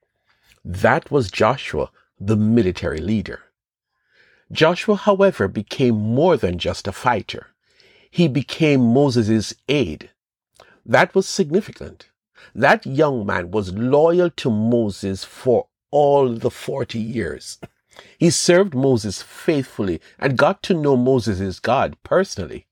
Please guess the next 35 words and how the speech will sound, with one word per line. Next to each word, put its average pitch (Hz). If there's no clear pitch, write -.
He 185
would 160
spend 131
long 175
periods 165
of 110
time 123
in 101
the 90
tabernacle. -
Later 127
on, 87
when 131
Mas-, 151
Moses 131
was 117
coming 127
to 120
the -
end 165
of 156
his -
tenure 110
as 95
leader, 117
God 165
instructed -
Moses 120
to -
appoint -
Joshua 135
to 123
be 120
his 117
successor. -